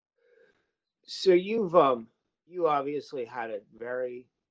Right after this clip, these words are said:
tough beginning, and it, and it carried over to this,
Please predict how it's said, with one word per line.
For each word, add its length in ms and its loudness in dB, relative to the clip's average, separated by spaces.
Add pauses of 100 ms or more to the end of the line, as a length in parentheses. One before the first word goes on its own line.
(640)
tough 180 -20 (260)
beginning, 640 -14 (180)
and 140 -10
it, 180 -10
and 160 -12
it 160 -10
carried 440 2
over 520 2 (800)
to 100 -18
this, 280 -12